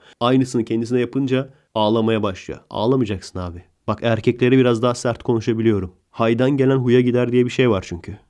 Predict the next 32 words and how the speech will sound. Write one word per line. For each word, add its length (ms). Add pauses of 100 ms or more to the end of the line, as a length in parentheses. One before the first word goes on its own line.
(120)
Linç 220
falan 220
diyecektim 320
ama 260
bu 80
saatten 380
sonra 260
artık 240
gelmez 360
herhalde 300
ya. 280 (220)
Gelse 300
de 40
çok 220
önemli 200
değil. 180 (180)
Benim 200
için 220
linç 460
ya 140
da 220 (220)
duyarlı 380
vatandaş 600
olarak 400
gözükmek, 560
duyarlı 340
ünlü 260
olarak 380
gözükmek 480
yedinci, 340
sekizinci 460
sırada. 400